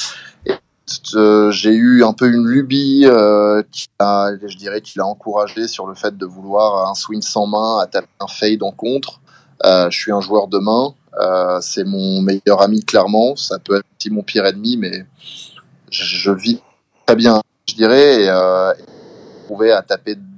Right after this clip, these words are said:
des, des coups de moins en moins bons et de plus taper de bons coups. C'est-à-dire que,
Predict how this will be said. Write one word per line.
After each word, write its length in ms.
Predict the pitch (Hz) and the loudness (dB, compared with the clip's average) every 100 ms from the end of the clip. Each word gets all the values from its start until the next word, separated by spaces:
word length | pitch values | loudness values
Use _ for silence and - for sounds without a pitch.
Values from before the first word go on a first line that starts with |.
| _ | _
des, 120 | 104 101 95 - | -6 -6 -6 -6
des 100 | 104 | -6
coups 200 | - 113 | -10 -8
de 40 | |
moins 200 | 110 107 | -4 -4
en 60 | 104 | -4
moins 220 | 104 107 | -4 -4
bons 420 | 104 127 143 156 165 _ - - - _ _ | -2 -2 -2 -6 -14 _ -18 -18 -20 _ _
et 360 | 104 98 98 98 | 0 2 2 0
de 140 | 101 | -2
plus 240 | 98 143 131 | -2 -4 -6
taper 240 | _ 131 | _ 0
de 60 | 123 | 2
bons 140 | 123 | 0
coups. 220 | 120 123 - | 2 0 0
C'est-à-dire 320 | 98 101 - | 2 0 0
que, 580 | 101 98 95 92 90 | 2 2 2 2 0